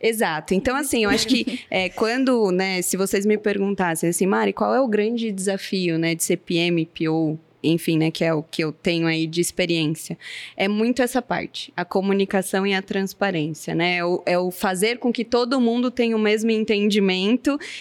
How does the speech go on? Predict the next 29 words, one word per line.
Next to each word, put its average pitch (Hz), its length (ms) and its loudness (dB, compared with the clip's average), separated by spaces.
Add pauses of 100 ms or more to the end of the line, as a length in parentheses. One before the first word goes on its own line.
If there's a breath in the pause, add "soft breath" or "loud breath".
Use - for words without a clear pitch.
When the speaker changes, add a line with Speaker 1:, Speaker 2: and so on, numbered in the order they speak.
(100)
Speaker 1:
e 208 80 0
que 233 120 0
a 208 60 2
gente 214 300 0
consiga 226 640 0
ali 208 240 0
sair 202 400 0
do 196 140 0
outro 220 320 0
lado, 190 500 0
né, 196 260 2
com 202 140 -2
uma 208 140 2
mesma 202 400 2
visão. 175 520 -2 (320 soft breath)
Então, 190 180 2
eu 196 80 2
tive 214 420 0
mais 196 340 0
essa 208 200 2
experiência 190 600 0
de 175 100 -2
atraso 208 720 -2
na 226 120 2
entrega 190 480 0
por 185 200 -2
conta 180 340 0
de 175 80 -2
alguns, 185 400 0